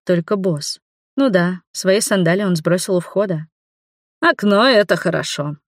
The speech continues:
весело кивает Ильхонец, ловко запрыгивает на подоконник, а потом исчезает в зелени сада. А я поднимаюсь с постели,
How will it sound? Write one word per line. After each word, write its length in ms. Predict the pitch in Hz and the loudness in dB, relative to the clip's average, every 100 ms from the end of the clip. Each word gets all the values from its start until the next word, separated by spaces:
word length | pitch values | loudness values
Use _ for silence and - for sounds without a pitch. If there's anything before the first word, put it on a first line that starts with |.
| _ _ - | _ _ -6
весело 500 | 202 180 170 180 170 | 0 0 0 0 -2
кивает 440 | 160 175 160 160 170 | 0 0 2 0 0
Ильхонец, 640 | 170 - 226 185 160 - _ _ - | -4 -4 -2 -2 -4 -8 _ _ -2
ловко 420 | 220 226 - 190 | 0 0 0 2
запрыгивает 760 | 170 180 196 196 175 170 175 | 2 0 0 0 2 2 0
на 120 | 180 170 | 0 0
подоконник, 800 | 180 165 175 - 240 196 175 | 0 0 -2 -4 -2 -2 -4
а 80 | 190 | -6
потом 360 | 170 165 196 170 | -4 -4 -2 -2
исчезает 580 | 160 - 165 185 170 160 | -2 -4 0 0 0 -2
в 40 | |
зелени 400 | 156 170 156 160 | -2 0 2 0
сада. 520 | 165 - 151 147 170 - _ _ _ _ _ - | 0 -4 -6 -8 -12 -18 _ _ _ _ _ -2
А 80 | |
я 120 | 233 254 | 0 0
поднимаюсь 520 | 190 165 175 202 175 | 2 2 2 0 -2
с 100 | - | -2
постели, 640 | 165 160 - 208 226 185 | -4 -4 -2 -2 -2 -6